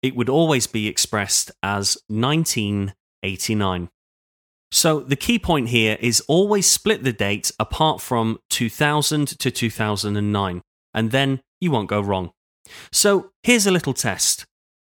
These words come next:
What year were you born? How would you say that in the correct year format? What year were you born?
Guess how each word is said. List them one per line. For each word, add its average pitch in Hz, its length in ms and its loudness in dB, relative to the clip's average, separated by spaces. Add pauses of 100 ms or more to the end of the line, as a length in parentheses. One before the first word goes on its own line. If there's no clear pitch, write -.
(180)
What 160 380 -2
year 135 600 -4
were 131 120 0
you 135 160 -2
born? 117 540 -2
How - 200 -2
would 214 220 0
you 196 100 -4
say 190 440 0
that 107 420 -6
in 117 120 2
the 110 60 0
correct - 680 -2
year 107 360 -2
format? 101 680 -4 (840)
What 147 280 0
year 131 380 0
were 120 140 -4
you 117 180 -2
born? 98 460 -2